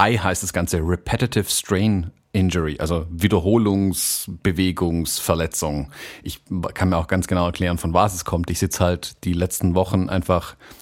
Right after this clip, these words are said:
viel zu viel, zu viel, <laughs> zu viel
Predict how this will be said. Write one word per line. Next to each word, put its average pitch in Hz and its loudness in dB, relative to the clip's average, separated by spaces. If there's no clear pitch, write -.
viel 135 2
zu 113 -2
viel, 110 2
zu - -2
viel, 107 4
<laughs> - -12
zu - -4
viel 104 0